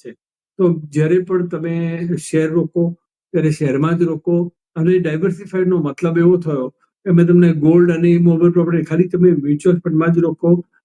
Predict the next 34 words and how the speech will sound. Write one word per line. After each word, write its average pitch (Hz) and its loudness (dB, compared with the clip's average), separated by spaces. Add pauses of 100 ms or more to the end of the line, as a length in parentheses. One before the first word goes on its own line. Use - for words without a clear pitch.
અથવા 156 0
તમે 160 0
અમુક 151 -2
કંપનીના 151 0
શેર 147 0
લો, 180 2
એમાં 165 -2
તમારે 170 0 (400)
સેક્ટર 220 -2
વાઇઝ 175 2
જવાનું 143 -6 (220)
અને 175 0
એની 175 4 (300)
મિડ 175 0
કેપમાં 175 -8
ન-, 175 0
મિડ 160 -2
કેપમાં 175 0
ઓછું 160 -2
જાવ 170 2
તો 165 -4
મિડ 160 -2
કેપમાં 170 -4
તમે 175 0
થર્ટી 175 -2
પર્સન્ટ 165 -4
રોકાણ 147 -2
કરી 147 0
શકો. 143 -4 (600)
બાકી 170 -2
સિત્તેર 175 -4
પર્સન્ટ 175 -4
તમે, 160 -2
અ, 139 -6